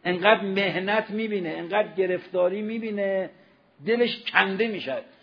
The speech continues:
اللهم ارزقن تجافی. تجافی اون حالتیه که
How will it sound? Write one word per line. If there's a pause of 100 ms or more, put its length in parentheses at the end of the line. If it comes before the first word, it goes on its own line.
(420)
اللهم
ارزقن (280)
تجافی. (200)
تجافی (440)
اون
حالتیه
که